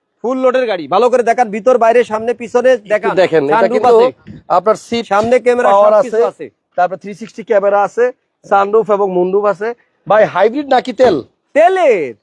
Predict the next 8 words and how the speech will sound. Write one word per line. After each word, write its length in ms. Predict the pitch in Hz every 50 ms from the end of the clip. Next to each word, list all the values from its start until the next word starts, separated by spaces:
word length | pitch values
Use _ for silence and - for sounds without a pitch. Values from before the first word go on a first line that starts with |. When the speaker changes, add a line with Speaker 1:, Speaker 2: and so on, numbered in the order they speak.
| _ -
Speaker 2:
অকটেন। 420 | 165 160 - - 226 190 143 107 - _ _ _ _ 135 139
Speaker 1:
জি। 200 | 170 196 196 156
Speaker 2:
আচ্ছা, 300 | 151 156 151 - 165 151
হেরিয়ারটা 440 | 139 151 170 175 196 196 190 - 214
হচ্ছে 160 | - - 233
আপনার 180 | 214 214 220 196
অকটেন 300 | 180 160 - - 202 -
চালিত। 320 | - 202 190 175 151